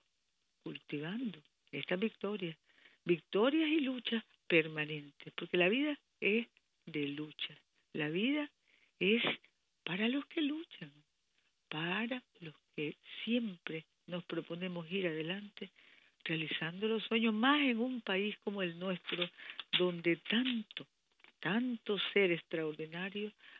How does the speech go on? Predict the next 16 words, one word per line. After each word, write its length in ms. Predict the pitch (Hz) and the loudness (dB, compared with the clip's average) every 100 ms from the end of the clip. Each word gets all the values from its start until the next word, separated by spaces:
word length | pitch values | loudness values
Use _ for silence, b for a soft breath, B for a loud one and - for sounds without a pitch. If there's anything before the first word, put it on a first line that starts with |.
| _ | _
ha 60 | |
entregado 600 | 160 180 226 233 226 262 233 | -6 2 6 8 6 6 4
lo 120 | 202 | 4
mejor 340 | 196 208 269 | 2 4 4
de 200 | 240 247 | 4 2
sí 60 | - | 2
mismo. 460 | 247 233 - 165 165 _ _ _ _ _ | 0 0 -2 -10 -14 _ _ _ _ _
Ellos, 480 | 160 220 233 180 160 | 4 4 4 0 -2
sus 140 | 175 | -4
familiares, 680 | - 160 156 151 185 226 190 - | -6 -6 -2 0 2 2 0 -2
sus 100 | 160 151 | -8 -10
madres, 480 | 151 175 233 196 180 B B B | -2 2 2 2 0 B B B
esposas, 720 | 160 147 - 165 220 - 170 | -2 -2 -4 -2 0 2 0
hermanos, 580 | 160 151 160 208 220 170 | 0 -2 -4 -2 -2 -4
hermanas, 400 | 156 165 202 190 - | -6 -4 -6 -6 -2
hijos, 420 | 214 240 170 | -2 0 -4